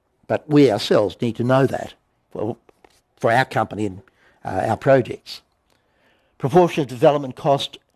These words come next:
spent due to design errors undetected in d-, design reviews or other design verification activities. That again, uh, gives us, uh, information on op-, whether there is opportunity for improvement, uh, and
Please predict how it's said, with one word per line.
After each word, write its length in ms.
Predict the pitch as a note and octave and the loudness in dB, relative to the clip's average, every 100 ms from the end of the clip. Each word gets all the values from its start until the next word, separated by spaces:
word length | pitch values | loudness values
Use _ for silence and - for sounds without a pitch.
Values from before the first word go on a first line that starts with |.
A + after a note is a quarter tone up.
| _ _ | _ _
spent 520 | - D#3 C3+ B2 - | -4 -2 0 -2 -6
due 140 | - C#3+ | 0 0
to 80 | |
design 360 | B2 B2 C#3 C#3+ | 0 2 4 4
errors 200 | C3 B2+ | 0 2
undetected 640 | C#3+ D3 C#3+ D#3 - C#3 | 2 2 -2 -2 -2 -2
in 160 | C#3 C#3+ | 0 0
d-, 100 | C#3 - - - | -2 -12 -20 -2
design 360 | D#3+ F3+ A#3+ | 2 4 4
reviews 360 | F#3+ A#2+ A2 A2+ | 0 -2 -4 -4
or 80 | B2+ | -4
other 180 | C#3+ C#3 | -4 -4
design 380 | C3 C#3+ C#3+ | -2 2 2
verification 600 | C3+ C3+ C3+ F3 F#3+ - | 4 2 0 2 2 2
activities. 640 | G#3+ - A#2 F2 - - - _ _ _ _ _ _ | -6 -6 -8 -8 -16 -20 -20 _ _ _ _ _ _
That 140 | D#3 D3 | 2 2
again, 640 | B2+ E3 E3 G2+ F#2+ C#3+ - _ - | 2 2 2 0 -8 -12 -14 _ -10
uh, 360 | A#2 G#2+ G#2+ | -6 -4 -4
gives 340 | A2 C3+ A#2+ A2 | -2 0 0 0
us, 380 | A2 - - - _ _ _ _ - | -2 -4 -10 -14 _ _ _ _ -10
uh, 360 | G2 G2+ G#2 A2+ | -6 -2 -2 -2
information 640 | C#3+ - B2 B2 A2+ - | -2 0 0 0 0 0
on 80 | B2 | 2
op-, 220 | A#2 C3 | 2 0
whether 240 | C#3 C3 C3+ | 2 0 2
there 200 | A#2+ B2 | 2 4
is 100 | D3 | 4
opportunity 640 | C3 - - A#2+ A#2 A2 | 2 0 -8 -6 -6 -8
for 120 | A2+ | -6
improvement, 580 | A2 G#2+ A#2+ A#2+ B2+ A2 - _ _ _ | -8 -4 -4 -2 -4 -6 -12 _ _ _
uh, 240 | - G#2 - | -2 0 0
and 380 | B2 A2+ A2 | 0 -2 -4